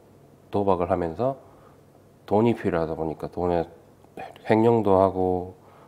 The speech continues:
뭐 사기도 어떻게 연관이 되면서, 사실 제가 도박, 횡령, 사기죄로, 공금 횡령죄로 이제 사실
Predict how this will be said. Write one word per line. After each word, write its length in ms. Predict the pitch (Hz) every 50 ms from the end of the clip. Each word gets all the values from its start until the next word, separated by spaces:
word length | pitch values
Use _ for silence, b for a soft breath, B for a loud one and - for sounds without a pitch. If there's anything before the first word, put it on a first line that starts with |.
| b b b
뭐 380 | - 85 85 82 80 76 73 - - _ -
사기도 720 | - - - 107 104 107 117 110 - 92 87 87 85 76 - - - - _ _ _ _ - - _ _ _ _ _ _ _ -
어떻게 340 | - - - 82 82 80 80
연관이 360 | 85 90 85 98 98 95 87
되면서, 720 | - 95 90 92 85 82 82 85 82 85 85 85 85 78 - b b b b b b b b b b b
사실 220 | - 92 - 95 87
제가 340 | - 87 85 90 82 80 - - - - - - - - - - - -
도박, 420 | - 107 110 110 104 - - -
횡령, 260 | 104 101 98 98 95
사기죄로, 920 | 90 - - 90 90 113 110 - - 90 85 85 85 85 85 85 82 78 - b b b b b b b b b b b b b b - - - -
공금 280 | - 92 90 101 98 104
횡령죄로 680 | 104 104 104 101 95 - - 87 87 98 139 139 - -
이제 320 | - - 80 80 76 73 - - - - - - - - - - - - - - - - - -
사실 520 | - - 82 - - 85 80 78 76 -